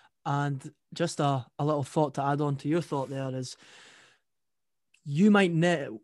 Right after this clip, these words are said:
never fi-, figure out or find out, or it might ne-,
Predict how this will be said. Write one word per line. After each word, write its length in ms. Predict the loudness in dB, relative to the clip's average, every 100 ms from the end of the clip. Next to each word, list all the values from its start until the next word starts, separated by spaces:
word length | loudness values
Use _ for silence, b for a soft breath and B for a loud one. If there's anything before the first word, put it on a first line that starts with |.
| _ -2
never 420 | 4 6 6 4
fi-, 440 | 2 2 2 2 -2
figure 320 | 0 2 4
out 200 | 4 2
or 140 | -2 -4
find 340 | 0 2 4
out, 240 | 4 4 0 -4
or 380 | -2 0 0 -4 _ _ _ _ _ _ _ -8
it 160 | -6 -2
might 220 | 0 2
ne-, 200 | 2